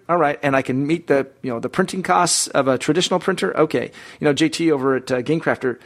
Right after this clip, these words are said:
he's a smart guy. He's the, if anybody could do it, he could figure that out. My point is, is that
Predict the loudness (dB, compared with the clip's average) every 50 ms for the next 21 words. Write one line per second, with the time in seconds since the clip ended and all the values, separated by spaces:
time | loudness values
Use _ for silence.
0 | -20 -20 -20 -20 -20 -20 -20 -20 _ _ _ _ -12 -12 -10 -8 -8 -10 -8 -6
1 | -4 -2 0 0 2 2 2 4 2 2 2 2 2 4 4 2 2 0 -2 -2
2 | 0 0 2 2 0 -2 0 0 0 0 0 0 0 2 2 4 4 4 4 4
3 | 2 2 0 2 2 2 2 2 0 -2 -4 -4 -2 -2 0 2 2 2 2 2
4 | 2 0 0 0 -2 -2 -2 0 0 2 2 4 2 2 0 -2 -4 0 2 2
5 | 2 0 -2 -8